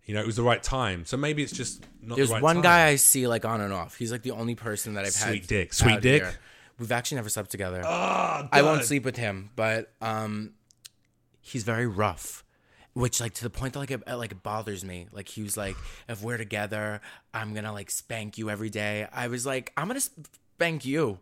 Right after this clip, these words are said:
Speaker 2: with a, with a belt, with a knife. Like, you're not hitting me."
Speaker 1: He might
Speaker 2: Like,
Speaker 1: be
Speaker 2: he
Speaker 1: into
Speaker 2: wants
Speaker 1: that.
Speaker 2: to, like, pull my hair.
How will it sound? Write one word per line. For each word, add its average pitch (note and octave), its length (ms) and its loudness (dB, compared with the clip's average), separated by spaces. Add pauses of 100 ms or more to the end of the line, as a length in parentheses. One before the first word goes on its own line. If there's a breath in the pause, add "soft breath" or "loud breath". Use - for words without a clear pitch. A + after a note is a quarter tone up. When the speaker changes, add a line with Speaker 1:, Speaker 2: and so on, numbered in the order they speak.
(160)
Speaker 2:
with C3+ 200 -2
a, C#3 220 -2
with D3 140 -2
a C#3 60 -2
belt, A#2+ 520 2
with A#2 160 -4
a A#2+ 300 -4
knife. B2+ 420 0
Like, A#2 100 -2
you're C#3 140 0
not F3 80 0
hitting G#2 260 -4
me." G#2 220 -4 (100)
Speaker 1:
He A2+ 120 -4
might C#3+ 80 0
Speaker 2:
Like, C3+ 60 2
Speaker 1:
be A2+ 40 2
Speaker 2:
he - 60 4
Speaker 1:
into D#3+ 80 4
Speaker 2:
wants E3+ 180 4
Speaker 1:
that. - 0 -
Speaker 2:
to, F3+ 60 2
like, D#3 100 0
pull D#3 220 -2
my D3 140 2
hair. C3+ 440 0